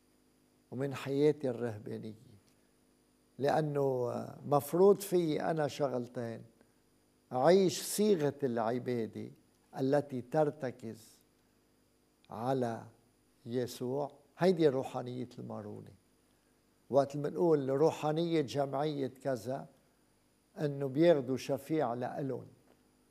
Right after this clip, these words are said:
مثل نحن جمعية المرسلين شفيعنا ماري حنا والعذراء،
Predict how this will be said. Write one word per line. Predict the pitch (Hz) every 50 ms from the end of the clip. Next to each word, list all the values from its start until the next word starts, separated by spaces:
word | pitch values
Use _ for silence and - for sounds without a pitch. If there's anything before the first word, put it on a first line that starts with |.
| _ _ -
مثل | 139 139 - 135 139 139 139
نحن | 147 143 123 - 123 131 127 120
جمعية | 117 127 120 110 - 123 135 131 131 131 123 -
المرسلين | 127 123 123 123 - - - 120 120 117 127 147 156 170 165 - - _ _ _ _ _ _ _ _ _ _ _
شفيعنا | - - - 147 135 - - 165 165 151 135 131 135 131 127
ماري | 127 127 127 131 131 123
حنا | - - - 147 147 147 147 147 147
والعذراء، | 143 143 131 123 123 110 117 123 131 127 127 - - -